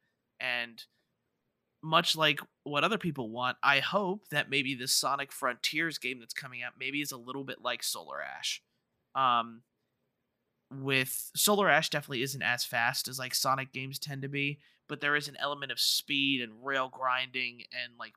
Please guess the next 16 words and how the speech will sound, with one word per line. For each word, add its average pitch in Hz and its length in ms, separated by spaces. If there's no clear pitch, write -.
platforming 123 640
that 113 100
you 113 140
have 120 260
to 120 140
do 127 200
that 123 120
I 117 120
think 131 260
Solar 143 380
Ash 135 260
does 147 260
a 156 60
lot 127 300
better 120 400
than 131 540